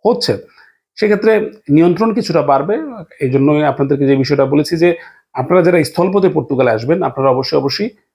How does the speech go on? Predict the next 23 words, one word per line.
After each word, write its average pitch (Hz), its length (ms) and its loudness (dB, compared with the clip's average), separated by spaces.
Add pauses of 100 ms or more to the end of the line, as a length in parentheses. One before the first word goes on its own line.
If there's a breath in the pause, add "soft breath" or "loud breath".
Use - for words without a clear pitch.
(600)
আহ, 120 400 2 (1200)
এই 135 200 2
যে 131 160 4
লিগ্যাল 147 300 2
এন্ট্রিটা 135 240 -2
নিয়ে 120 160 0
নেবেন। 101 180 -8
সাধারণত 180 300 -4
এসআইবিএ 170 1000 0
যে 139 300 0 (440)
সিবা 160 320 0
পোর্টালটা 156 520 2
রয়েছে, 147 280 0
সেই 143 140 -2 (300)
সিবা 151 160 0
পোর্টালের 147 440 0
মাধ্যমে 147 420 2 (400 loud breath)
হোটেলগুলো 165 380 2
রেজিস্ট্রেশন 143 560 2
করতে 143 260 -2
পারে। 151 200 -2 (120)
আপনাকে 120 300 -4
একটা 117 200 0